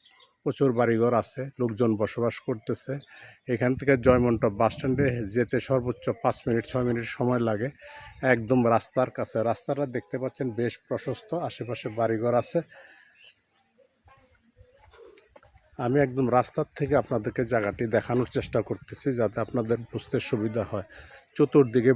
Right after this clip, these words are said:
বাড়িঘর দেখতে পাচ্ছেন আপনার, ডানে বামে সব দিকে বাড়িঘর আছে, লোকজন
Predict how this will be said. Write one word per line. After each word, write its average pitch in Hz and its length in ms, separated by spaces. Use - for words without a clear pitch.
বাড়িঘর 123 340
দেখতে - 280
পাচ্ছেন 127 320
আপনার, 123 240
ডানে 120 280
বামে 131 200
সব 123 120
দিকে 127 180
বাড়িঘর 120 360
আছে, - 140
লোকজন 120 260